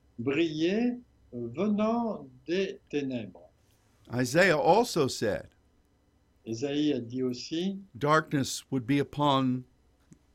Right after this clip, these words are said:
Speaker 2: the land."
Speaker 1: euh, Dieu allait être sur la terre.
Speaker 2: And, uh, a very tangible darkness upon the people.
Speaker 1: Et,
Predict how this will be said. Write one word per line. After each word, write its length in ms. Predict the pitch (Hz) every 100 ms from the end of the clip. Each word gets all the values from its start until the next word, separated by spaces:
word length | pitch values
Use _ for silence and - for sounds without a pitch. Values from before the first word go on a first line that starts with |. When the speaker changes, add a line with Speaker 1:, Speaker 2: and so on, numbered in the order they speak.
| _
Speaker 2:
the 160 | 110 127
land." 460 | 139 147 104 82 - _ _ _ _ _ _ _ _ _ _ 147
Speaker 1:
euh, 1040 | 143 143 139 131 131 127 123 123 120 120 117
Dieu 460 | 113 139 175 196 -
allait 360 | 135 135 143 143
être 320 | - 127 - _
sur 340 | - - 160
la 160 | 131 113 -
terre. 320 | 165 196 220 233 - _
Speaker 2:
And, 640 | 139 147 139 135 131 120 - _ _ _ _ _ _ _ _ _ _ _ _ _ _
uh, 380 | 113 101 82 69 - _ _ _
a 80 | 127
very 640 | 117 147 180 151 127 107 - _
tangible 720 | - - 202 220 175 156 131
darkness 600 | 98 123 117 - 131 127
upon 500 | 127 - 135 147 147
the 80 | 147
people. 520 | - 160 226 139 85 - _ _ _ _ _ _ _ _ _ _ _ -
Speaker 1:
Et, 400 | 120 131 131